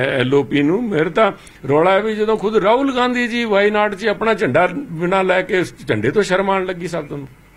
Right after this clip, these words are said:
ਵਾਇਨਾਡ ਜਿੱਥੋਂ ਜਾ ਕੇ election ਲੜ ਰਹੇ ਕੇਰਲਾ 'ਚੋਂ ਰਾਹੁਲ ਗਾਂਧੀ ਜੀ, ਉੱਥੇ ਇਹਨਾਂ ਨੇ ਪਤਾ ਨਹੀਂ ਕਿਹੜੇ ਇਹਨਾਂ ਦੇ ਨਾਲ advisor ਹੈ,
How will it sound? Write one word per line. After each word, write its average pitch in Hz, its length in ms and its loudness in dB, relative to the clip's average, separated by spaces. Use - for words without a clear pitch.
ਵਾਇਨਾਡ 175 540 0
ਜਿੱਥੋਂ 165 340 -4
ਜਾ 147 200 0
ਕੇ 143 120 -6
election 147 340 -2
ਲੜ 117 180 -2
ਰਹੇ 139 220 0
ਕੇਰਲਾ 113 400 -4
'ਚੋਂ 123 320 -6
ਰਾਹੁਲ 127 260 -4
ਗਾਂਧੀ 117 240 -6
ਜੀ, 113 160 -8
ਉੱਥੇ 170 320 -4
ਇਹਨਾਂ 175 160 -2
ਨੇ 175 100 -2
ਪਤਾ 160 240 -4
ਨਹੀਂ 185 120 -2
ਕਿਹੜੇ 196 260 2
ਇਹਨਾਂ 185 200 -2
ਦੇ 180 240 0
ਨਾਲ 147 260 0
advisor 156 460 2
ਹੈ, 131 200 -2